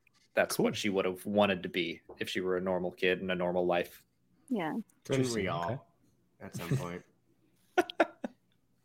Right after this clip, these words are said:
Speaker 3: Uh, I, I love their, the progression of their relationship, and it shows that Joel is learning a lot about her, but she's also learning enough about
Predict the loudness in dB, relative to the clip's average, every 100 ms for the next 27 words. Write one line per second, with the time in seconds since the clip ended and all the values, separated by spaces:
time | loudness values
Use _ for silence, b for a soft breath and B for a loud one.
0 | _ -20 _ _ _ 4 8 8 8 10
1 | 8 10 10 12 10 8 4 -8 2 6
2 | 8 6 2 -4 0 2 2 6 6 6
3 | 2 4 6 6 6 4 4 4 0 2
4 | 4 4 4 -4 4 6 6 0 -6 _
5 | _ -20 _ _ _ _ 6 8 10 10
6 | 10 8 8 4 _ _ -20 _ -20 -20
7 | _ 2 10 12 12 12 10 6 6 6
8 | 6 4 0 -2 _ _ 2 8 10 12
9 | 12 10 8 8 10 8 4 4 6 8
10 | 8 8 4 6 4 2 2 0 0 6
11 | 8 8